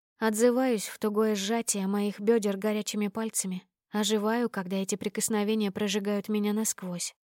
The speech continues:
Зарываюсь пальцами в его волосы, ощущаю, как прижимается огненное и твердое к моему обнаженному телу. Я готова. Черт, всегда готова, стоит ему только оказаться рядом.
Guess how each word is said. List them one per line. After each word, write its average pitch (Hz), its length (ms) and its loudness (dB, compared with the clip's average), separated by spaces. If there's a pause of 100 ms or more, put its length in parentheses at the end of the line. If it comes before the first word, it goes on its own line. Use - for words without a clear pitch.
(600)
Зарываюсь 208 640 2
пальцами 202 500 -2
в 196 40 -2
его 202 280 0
волосы, 208 500 -2 (220)
ощущаю, 220 640 0
как - 260 -6
прижимается 214 760 0
огненное 196 640 2
и 190 60 -2
твердое 208 560 0
к - 100 -12
моему 196 320 2
обнаженному 202 720 0
телу. 175 440 -4 (720)
Я 240 260 4
готова. 220 520 0 (380)
Черт, - 400 -4
всегда 247 520 2
готова, 202 480 2
стоит 208 340 -2
ему 220 260 2
только 226 340 2
оказаться 226 540 0
рядом. 185 400 0